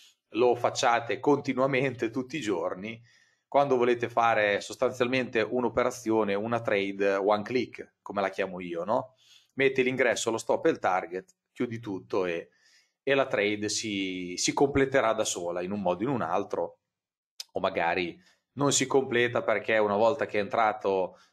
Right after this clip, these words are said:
eh, il nostro ordine limit, eh, poi non raggiunge né lo stop né il target, allora magari poi intervenite voi <clears throat> in maniera manuale. Ah, poi anche qua,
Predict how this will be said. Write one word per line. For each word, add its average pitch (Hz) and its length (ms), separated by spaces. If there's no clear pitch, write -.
eh, 104 320
il 98 80
nostro 113 320
ordine 110 360
limit, 101 520
eh, 107 320
poi 127 160
non 117 120
raggiunge 110 600
né 104 140
lo 120 100
stop 92 300
né 90 100
il 85 120
target, 90 480
allora 92 260
magari 85 340
poi 85 340
intervenite 139 640
voi 120 540
<clears throat> 233 380
in 175 120
maniera 123 360
manuale. 87 580
Ah, 127 420
poi 120 420
anche 135 320
qua, - 420